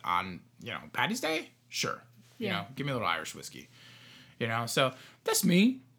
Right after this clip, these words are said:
Speaker 1: There's a reason. I had some thought. I, I, I came to the
Speaker 2: No,
Speaker 1: table
Speaker 2: yeah,
Speaker 1: prepared.
Speaker 2: absolutely. And listen, I don't think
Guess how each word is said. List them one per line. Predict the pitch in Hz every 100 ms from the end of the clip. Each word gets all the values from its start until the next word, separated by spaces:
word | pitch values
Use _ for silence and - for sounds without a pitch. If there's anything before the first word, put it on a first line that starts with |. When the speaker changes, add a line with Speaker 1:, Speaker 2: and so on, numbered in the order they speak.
| _
Speaker 1:
There's | 359 339
a |
reason. | 220 170 156 226 311 - - -
I | -
had | 403
some | 330
thought. | 160 180 196 339
I, |
I, | 440 339 381 -
I | 339
came | - 349 311
to | 226
the | 196
Speaker 2:
No, | 466
Speaker 1:
table | 587 494
Speaker 2:
yeah, | 571
Speaker 1:
prepared. | 640 - - - 494
Speaker 2:
absolutely. | 494 539 415
And | 285
listen, | 381 392 240
I | 285
don't | 427
think | 392 285